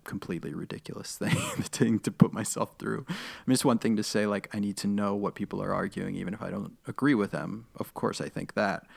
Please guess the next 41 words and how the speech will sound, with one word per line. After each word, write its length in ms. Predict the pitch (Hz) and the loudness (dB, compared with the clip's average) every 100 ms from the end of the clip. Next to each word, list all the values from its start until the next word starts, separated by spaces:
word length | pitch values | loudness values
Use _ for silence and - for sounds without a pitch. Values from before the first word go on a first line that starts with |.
| - - - | -20 -16 -8
But 140 | 107 | 0
there 200 | 110 104 | 2 4
are 60 | 101 | 2
times 320 | - 98 95 | 0 -2 -2
when 420 | 107 98 95 - - - | -2 -2 -2 -4 -10 -4
you 200 | 113 98 | -2 0
have 260 | - 107 | -2 -4
to 60 | - | -6
draw 200 | 101 101 | 0 2
the 60 | 95 | 2
line. 300 | 98 90 92 | 0 -2 0
There, 160 | 123 - | 0 2
there's 400 | 117 113 104 - | 2 2 0 -8
a 20 | - | -6
sort 220 | - 104 | -4 -2
of 140 | 98 - | -4 -10
clear 340 | - - 95 95 | -10 -4 -4 -4
sense 280 | - 95 | -6 -6
of 80 | 98 | -6
an 80 | 95 | -4
ethical 400 | 95 104 104 98 | -4 -6 -8 -6
program 540 | - 101 98 95 101 | -4 -2 -2 -6 -6
that 120 | 101 98 | -4 -2
I 140 | 98 | -2
have 180 | 101 - | -4 -6
to 80 | 98 | -6
deci-, 420 | 92 - - - | -4 -4 -6 -4
I 60 | 113 | -4
have 100 | 117 | -4
to 100 | 104 - - - - | -6 -12 -20 -20 -14
draw 260 | - 110 104 | -2 2 2
a 20 | |
line 460 | 101 107 104 107 107 | 2 0 0 -2 -2
and 120 | 107 | 0
make 180 | 104 101 | 0 -2
a 40 | 101 | -4
decision. 580 | 98 101 98 95 95 110 - - - - - - - | -2 -2 -2 -2 -4 -8 -18 -20 -20 -20 -20 -20 -12
What, 180 | 107 107 - 110 - - | -8 -8 -8 -14 -14 -4
what 180 | 120 117 | 2 4
is 120 | 107 | 4
this? 240 | 104 98 | 0 -4